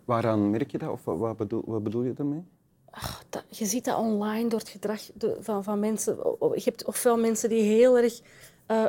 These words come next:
Speaker 2: constant de, de dingen aankaarten die, die, die gaande zijn en daar echt altijd wel, eh, eh, strijdbaar zijn en strijdend zijn.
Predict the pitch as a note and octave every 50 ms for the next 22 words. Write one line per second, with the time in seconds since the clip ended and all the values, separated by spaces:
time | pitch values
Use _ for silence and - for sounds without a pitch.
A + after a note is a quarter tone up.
0 | - - - C4+ B3 B3 A#3 - - - A3+ A#3 A3+ - - - G#3 G3+ A3 -
1 | G#3+ G#3+ G#3 F#3+ A#3 A3+ A#3 - - G3+ G#3+ A3 A3+ - B3 A3+ A3+ A3+ - -
2 | - A#3 G#3+ A3 A3 A3 G#3+ F#3 - - A3 G#3+ G#3+ G#3 G3 G#3 G3 - G#3+ G#3
3 | A3 A#3 G#3+ A3 G3+ G#3+ A3+ A3 A3 G#3 G#3+ G#3 G#3 G3+ G3 - F#3+ - - -
4 | G3 G3+ G3 - - - - G3+ G3+ G3 G3 - - - - - _ _ _ _
5 | - - - - B3 - - - B3+ C4 B3+ - - - - - - G3+ G#3 G#3+
6 | G#3+ - B3 A#3+ B3 A#3+ - A#3+ G3+ A3 G#3 - - - G#3+ A3 A3+ A3 A3 G#3+
7 | A#3+ - - - - B3 B3+ C4+ D4